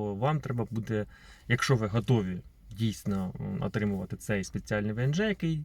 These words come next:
нагадаю, надається на п'ять років, то, м, треба буде поставити цю галочку.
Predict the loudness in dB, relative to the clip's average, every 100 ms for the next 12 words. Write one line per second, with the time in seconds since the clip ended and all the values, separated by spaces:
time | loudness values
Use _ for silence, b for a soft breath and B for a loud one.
0 | -2 0 2 4 4 4 0 0 0 -2
1 | 0 -2 0 2 2 2 -2 -2 -6 -10
2 | B B B B B B 2 4 6 4
3 | 2 0 -2 -2 4 4 6 6 6 2
4 | 2 0 0 0 2 0 -4 -2 0 0
5 | -2 -8 -14 -14